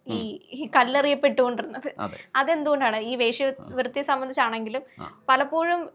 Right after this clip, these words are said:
Speaker 1: ഇത് ചെയ്യുന്ന ആ സ്ത്രീക്ക് മാത്രമേ അത്തരത്തിലുള്ള ഒരു കാര്യങ്ങളൊക്കെ അനുഭവിക്കേണ്ടി വരുന്നുള്ളൂ.
Speaker 2: കാരണം ന-, അതും സോഷ്യൽ മെട്രിക്സിൻ്റെ ഒരു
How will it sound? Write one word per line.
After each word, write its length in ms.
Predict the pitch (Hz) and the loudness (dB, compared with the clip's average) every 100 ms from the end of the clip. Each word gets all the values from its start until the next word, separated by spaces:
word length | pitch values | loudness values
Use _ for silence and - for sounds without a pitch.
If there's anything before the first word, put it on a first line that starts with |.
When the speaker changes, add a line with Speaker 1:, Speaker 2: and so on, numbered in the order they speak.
| - | -12
Speaker 1:
ഇത് 220 | - 381 | -4 -4
ചെയ്യുന്ന 540 | 392 311 294 320 320 | 2 2 2 0 0
ആ 340 | 269 269 269 359 | -2 0 0 0
സ്ത്രീക്ക് 680 | - - 277 262 277 277 359 | -2 0 2 2 -2 -2 -2
മാത്രമേ 760 | 339 285 277 285 285 285 285 - | 0 -2 0 -2 0 -2 -2 -2
അത്തരത്തിലുള്ള 580 | - 262 247 240 254 247 | -2 -4 -2 -2 0 0
ഒരു 280 | 240 247 247 | 0 0 0
കാര്യങ്ങളൊക്കെ 440 | 233 233 233 233 | -2 -2 -6 -6
അനുഭവിക്കേണ്ടി 460 | 226 214 220 220 226 | -6 -8 -8 -10 -10
വരുന്നുള്ളൂ. 360 | - - - 156 | -12 -18 -6 0
Speaker 2:
കാരണം 180 | 160 | 6
ന-, 40 | 147 | 6
അതും 360 | 147 160 214 | 8 6 6
സോഷ്യൽ 360 | 208 147 151 170 | 6 2 2 2
മെട്രിക്സിൻ്റെ 500 | 156 135 120 - | 0 0 -4 0
ഒരു 100 | 131 | -2